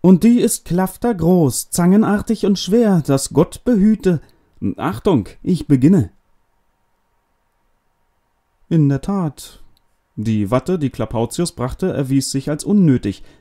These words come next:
denn das Maul verschwand, und eine knorrige, stählerne, dreckige, schaufelfingerige Pranke erschien.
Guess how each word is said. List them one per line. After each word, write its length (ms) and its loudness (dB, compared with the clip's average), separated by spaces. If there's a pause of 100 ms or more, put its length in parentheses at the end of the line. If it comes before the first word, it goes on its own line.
(100)
denn 200 4
das 180 -4
Maul 320 0
verschwand, 600 -4 (280)
und 260 2
eine 220 4
knorrige, 720 0
stählerne, 720 0
dreckige, 640 0
schaufelfingerige 960 -2
Pranke 460 -2
erschien. 600 2